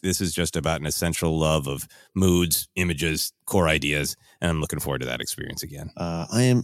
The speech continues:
Speaker 2: I am as well. I am as well. Uh, always approach things with a wide open Star Wars heart.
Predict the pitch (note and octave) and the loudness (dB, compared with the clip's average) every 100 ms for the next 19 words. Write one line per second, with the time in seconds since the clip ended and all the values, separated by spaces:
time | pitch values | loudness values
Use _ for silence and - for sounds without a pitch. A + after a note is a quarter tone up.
0 | - G2+ G#2 G2 D#2+ D#2 C#2+ - - C2+ | 0 2 4 4 2 -2 -6 -8 -12 -6
1 | E2+ - D2+ D#2 D2+ D2+ D2+ - D2 C2+ | -4 -2 -2 -2 0 0 -2 -2 -2 -2
2 | - - D2+ D2+ G1+ E2+ E2+ D#2+ F2 E2 | -4 -8 -8 -6 -6 -4 -2 -2 -2 -2
3 | - F2+ F#2 E2+ E2 F2 F#2 G2+ G2+ - | 0 0 0 -4 -2 0 2 2 0 -2
4 | - B1 - - A#1 B1+ C2 E2 - G#2 | -4 -4 -4 -2 -2 0 2 2 4 4
5 | - | 4